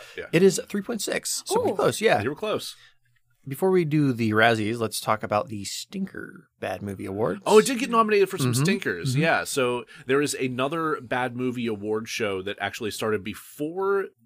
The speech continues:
Speaker 1: the Razzies called the Stinkers, uh, that mysteriously stopped after two thousand six. We haven't figured out why yet.
Speaker 2: Our goal is to bring back the Stinkers.
Speaker 1: I would love to see that happen.
Speaker 3: They sound really interesting.
Speaker 2: <laughs>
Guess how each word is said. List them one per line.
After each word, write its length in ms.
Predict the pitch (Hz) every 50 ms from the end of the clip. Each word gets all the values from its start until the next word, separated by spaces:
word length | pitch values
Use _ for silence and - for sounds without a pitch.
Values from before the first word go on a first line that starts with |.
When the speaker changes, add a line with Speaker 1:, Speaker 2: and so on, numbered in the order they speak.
| _ -
Speaker 1:
the 100 | 135 131
Razzies 640 | 120 123 127 131 143 131 98 92 85 78 80 - -
called 200 | - 95 90 90
the 40 | 92
Stinkers, 680 | - - - 143 139 135 - 95 85 82 - - - - - - - - - -
uh, 140 | - 87 87
that 140 | 90 98 -
mysteriously 540 | 95 - - - 147 165 196 180 - - 117
stopped 380 | - - - 131 123 127 -
after 180 | 120 98 - 104
two 160 | - - 113
thousand 300 | 113 107 92 85 87 85
six. 320 | - - 107 82 - -
We 80 | 98 98
haven't 160 | 101 104 107
figured 200 | - 113 107 104
out 140 | 98 90 90
why 180 | 92 87 85 82
yet. 220 | - - - - _ - - _ _ _ _ -
Speaker 2:
Our 140 | - 127 135
goal 320 | 127 120 139 143 131 120 -
is 280 | 113 107 110 98 - -
to 140 | - - 110
bring 180 | - 117 107
back 220 | 98 104 98 95 -
the 80 | 92
Stinkers. 540 | 90 - - 92 - - - 95 - - - - -
Speaker 1:
I 80 | 120 123
would 140 | 123 127 123
love 140 | 123 117
to 80 | 110 98
see 140 | - 123 110
that 160 | 95 101 87
happen. 200 | 95 90 87 220
Speaker 3:
They 120 | 226 220
sound 300 | 214 - 240 226 226 220 214
really 220 | 202 180 165 170
interesting. 500 | 185 185 196 202 196 185 - - - 190 - - -
Speaker 2:
<laughs> 140 | - - -